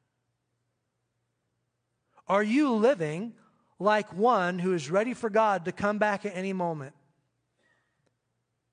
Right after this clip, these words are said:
If there was a supernatural appearance of God, how would you respond? "I've got to get some things straight before I deal with God." And some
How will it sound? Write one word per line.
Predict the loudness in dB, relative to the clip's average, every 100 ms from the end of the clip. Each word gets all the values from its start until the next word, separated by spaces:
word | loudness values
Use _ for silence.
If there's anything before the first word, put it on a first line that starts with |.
| _ _ _ -8
If | 0
there | 2
was | 2 0
a |
supernatural | -2 -4 -2 0 0 0 -2 -2
appearance | -2 -4 -4 -6
of | -2
God, | 0 0 -2
how | -2 0
would | -2 -4
you | -6
respond? | -6 -4 -2 -2 -4 -8 _ _ _ -20 -20 -14 -14 -8 -4
"I've | 0
got | 2
to | 2
get | 0 -4
some | -6
things | -2 -2 -2
straight | -2 2 2 0
before | -6 0 2 2
I | 2
deal | 2 2 2
with | 2
God." | 2 2 2 -2 -8 _ _ _ _ _ _ _ _ _ _ _ _ _ _ _ _ _ _ _ _ _ _ _ _ _ _ _ _ _ _ _ _ _ _ _ _ _ _ _ _ _ _ -16
And | -14
some | -10 -6 -4 -4 -10